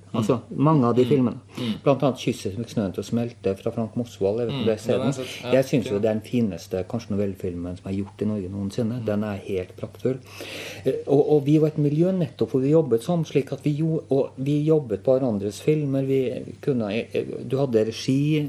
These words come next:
Speaker 2: på en film, og så hadde du catering på neste, ikke sant? Det spilte
Speaker 1: Mm.
Speaker 2: ingen rolle, vi jobbet
Speaker 1: Nei.
Speaker 2: på hverandres filmer.
Speaker 1: Og man
Speaker 2: Og
Speaker 1: hadde lave nok skuldre, sannsynligvis, i et
Speaker 2: Riktig.
Speaker 1: sånt miljø, til
Speaker 2: Ja.
Speaker 1: at man kan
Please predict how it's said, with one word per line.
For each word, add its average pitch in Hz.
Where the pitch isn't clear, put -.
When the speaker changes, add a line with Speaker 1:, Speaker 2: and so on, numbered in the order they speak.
Speaker 2:
på 139
en 131
film, 165
og 139
så 143
hadde 110
du -
catering 90
på 113
neste, 120
ikke -
sant? 123
Det -
spilte 160
Speaker 1:
Mm. 117
Speaker 2:
ingen 117
rolle, 156
vi 151
jobbet 156
Speaker 1:
Nei. 107
Speaker 2:
på 123
hverandres 127
filmer. 151
Speaker 1:
Og 120
man 127
Speaker 2:
Og 151
Speaker 1:
hadde 127
lave 117
nok 110
skuldre, 101
sannsynligvis, 107
i 120
et 131
Speaker 2:
Riktig. 156
Speaker 1:
sånt 113
miljø, 156
til 127
Speaker 2:
Ja. 117
Speaker 1:
at 110
man 127
kan 143